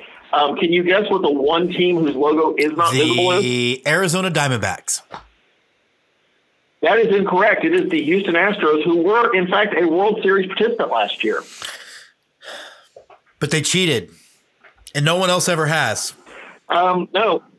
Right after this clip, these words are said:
Speaker 1: E-, evidently the worst thing in the world, but it is absolutely a situation where, um, they're doing their best to either vilify the Astros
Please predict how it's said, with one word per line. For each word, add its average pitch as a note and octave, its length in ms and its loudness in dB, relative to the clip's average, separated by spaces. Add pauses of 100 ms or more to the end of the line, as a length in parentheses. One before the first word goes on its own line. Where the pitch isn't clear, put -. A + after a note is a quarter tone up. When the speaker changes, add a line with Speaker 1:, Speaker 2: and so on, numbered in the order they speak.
(1080)
Speaker 1:
E-, D#3+ 40 -4
evidently F#3 760 0
the E3 100 2
worst E3+ 260 0
thing F3 160 0
in D#3+ 60 0
the D3+ 60 0
world, E3 300 2
but D3 120 0
it D3+ 160 2
is D3+ 280 0
absolutely E3+ 840 0
a C3+ 80 -2
situation D3+ 680 0 (160)
where, C3+ 460 2 (320)
um, B2+ 580 2
they're D#3 260 0
doing E3 300 0
their C#3+ 160 2
best D#3+ 560 0 (240)
to D3 320 0
either D3 460 2
vilify E3+ 440 2
the D#3 140 2
Astros C#3+ 580 2